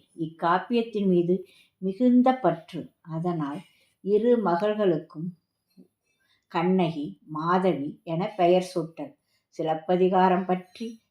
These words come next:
சிலப்பதிகாரமும் தமிழரும், இப்படி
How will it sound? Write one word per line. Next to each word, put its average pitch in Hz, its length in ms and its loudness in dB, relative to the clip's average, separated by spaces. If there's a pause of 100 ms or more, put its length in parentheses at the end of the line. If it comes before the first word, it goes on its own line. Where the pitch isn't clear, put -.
(160)
சிலப்பதிகாரமும் 202 1000 0
தமிழரும், 165 640 2
இப்படி 175 460 -2